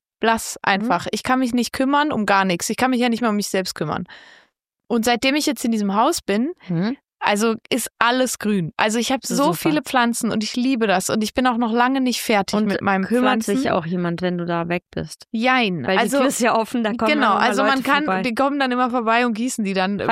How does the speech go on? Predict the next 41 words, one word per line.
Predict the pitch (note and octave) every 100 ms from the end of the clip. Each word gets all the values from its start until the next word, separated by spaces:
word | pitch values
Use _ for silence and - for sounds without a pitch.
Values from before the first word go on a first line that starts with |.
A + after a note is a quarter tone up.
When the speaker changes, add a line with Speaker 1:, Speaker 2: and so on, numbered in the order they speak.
| A#3+
Speaker 1:
random. | G#3+ A3
Speaker 2:
ihr |
mal | C4+ C4+ B3
in |
der | B3
Nähe | A#3+ B3+ B3+
seid, | G3+ F3+ F3+ - -
äh, | G3 G3
und | F#3+ G3+ G3+
Stefanie | - A3+ B3 A#3+
Speaker 1:
Einfach | A3
Speaker 2:
Heinzmann | A3 A3 G#3+
Speaker 1:
schnell | G#3
Speaker 2:
ist |
Speaker 1:
gießen. | F#3+ B3+
Speaker 2:
nicht | G3 -
zu | A3+
Hause, | G#3+ G#3
bitte | G3 G#3+ B3
einmal | A3 G#3+
gießen. | G3+ G3 G#3
Speaker 1:
Aber | A3 C4+
Leute, | C4+ C4+ D4 D#4+
immer | D#4 B3 C4
den | C4 A3+
Finger | C4 B3+ C4
reinstecken, | C4 C#4 - C#4 C#4+ C#4+
nicht, | A3+ A3+
dass | G#3+
ihr | A#3+
die | C4 F4
übergießt. | F#4 A#3+ F3+ F#3+ F3 - -
Speaker 2:
<laughs> | -
Speaker 1:
Das | - A#3 G#3+
wär | G#3
dann | B3+
blöd. | C4+ E4 D4+
Wenn | G#3+ G#3+
dann | G3+
alle | F#3 A#3
kommen, | A#3 C#4+ C#4